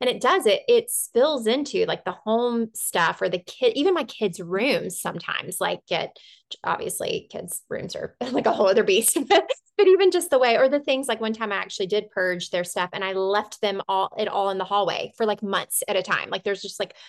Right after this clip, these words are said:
piles of stuff we're keeping, piles that we're donating. And it just, like, is in the hallway in between their rooms. And you're so right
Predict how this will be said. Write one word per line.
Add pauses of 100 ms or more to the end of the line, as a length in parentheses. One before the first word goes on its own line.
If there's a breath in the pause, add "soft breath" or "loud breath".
(120)
piles
of
stuff
we're
keeping,
piles
that
we're
donating.
And
it
just,
like,
is
in
the
hallway
in
between
their
rooms. (380 loud breath)
And
you're
so
right